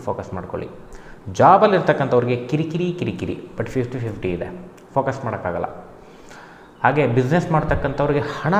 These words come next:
ಕಡಿಮೆ ಬರ್ತಕ್ಕಂಥದ್ದು, ಬರುತ್ತೆ ಹಣ, but ಅದು ನಿಮಗೆ ಸ್ಯಾಟಿಸ್ಫೈಡ್ ಆಗಲ್ಲ, ಆ ರೀತಿ ಬರ್ತಕ್ಕಂಥ ಒಂದು ಸಮಯ. ಮದುವೆ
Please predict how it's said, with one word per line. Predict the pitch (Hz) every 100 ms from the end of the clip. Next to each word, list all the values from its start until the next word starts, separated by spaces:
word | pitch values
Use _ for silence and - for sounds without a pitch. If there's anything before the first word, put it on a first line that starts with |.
| 208
ಕಡಿಮೆ | 160 131 104
ಬರ್ತಕ್ಕಂಥದ್ದು, | - 92 87 - 87 90 - - 113
ಬರುತ್ತೆ | 170 175 151
ಹಣ, | 127 151 127 - -
but | 110 110 101
ಅದು | 98 98
ನಿಮಗೆ | 101 98 95
ಸ್ಯಾಟಿಸ್ಫೈಡ್ | 107 123 - 107 90
ಆಗಲ್ಲ, | 85 85 -
ಆ | 101
ರೀತಿ | 107 104
ಬರ್ತಕ್ಕಂಥ | 98 - - 117 123 98 95
ಒಂದು | 90 -
ಸಮಯ. | 85 82 - - - - - - 107
ಮದುವೆ | 127 165